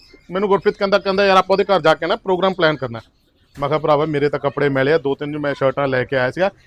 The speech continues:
ਇਹ ਬਿਲਕੁਲ, I swear, ਬਿਲਕੁਲ ਸੱਚੀ ਗੱਲ ਆ। ਤੇ ਉਹ ਸੈਂਟਰਲ ਟਾਊਨ ਰਹਿੰਦੇ ਸੀ ਉਹ ਕੁੜੀ ਹੋਣੀ,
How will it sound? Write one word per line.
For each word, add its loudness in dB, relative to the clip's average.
ਇਹ -2
ਬਿਲਕੁਲ, 2
I 6
swear, 2
ਬਿਲਕੁਲ -4
ਸੱਚੀ -6
ਗੱਲ 0
ਆ। -10
ਤੇ -4
ਉਹ -4
ਸੈਂਟਰਲ 6
ਟਾਊਨ 6
ਰਹਿੰਦੇ 4
ਸੀ -4
ਉਹ 2
ਕੁੜੀ -4
ਹੋਣੀ, -8